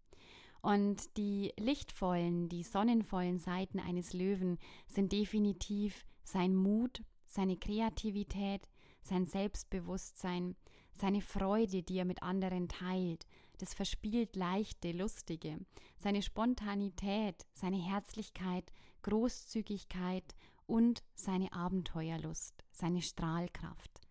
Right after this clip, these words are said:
Aber auch der Löwe hat Schattenseiten. Denn Löwen können sehr dominant sein,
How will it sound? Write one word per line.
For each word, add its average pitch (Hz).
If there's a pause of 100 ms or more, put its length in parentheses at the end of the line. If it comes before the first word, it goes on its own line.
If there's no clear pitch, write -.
(300)
Aber 220 (420)
auch 214
der 208
Löwe 202 (280)
hat 208
Schattenseiten. 165 (680)
Denn 196
Löwen 214
können 208
sehr 202
dominant 196
sein, 156